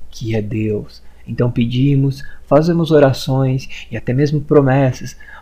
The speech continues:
para que possamos ter essa graça recebida. No entanto, nem sempre agradecemos a Ele, e o simples fato de poder acordar pela manhã, bem de saúde,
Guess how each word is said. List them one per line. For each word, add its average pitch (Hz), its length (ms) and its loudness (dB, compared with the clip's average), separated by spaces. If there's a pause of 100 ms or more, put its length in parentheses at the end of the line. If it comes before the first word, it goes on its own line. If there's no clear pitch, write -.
para 117 120 -2
que 113 120 -10
possamos 120 560 -6
ter 131 400 -2 (100)
essa 117 300 -6
graça 120 340 -4
recebida. 123 800 -4 (680)
No 160 120 2
entanto, 160 640 2 (400)
nem 190 140 6
sempre 185 320 0
agradecemos 160 680 2
a 151 140 4
Ele, 120 360 0 (240)
e 117 100 -2
o 110 60 -2
simples 226 460 -2
fato 120 420 0 (220)
de - 100 -12
poder 135 360 0
acordar 156 500 6
pela 151 240 2
manhã, 127 400 -2 (320)
bem 151 240 8
de 156 80 -2
saúde, 151 640 4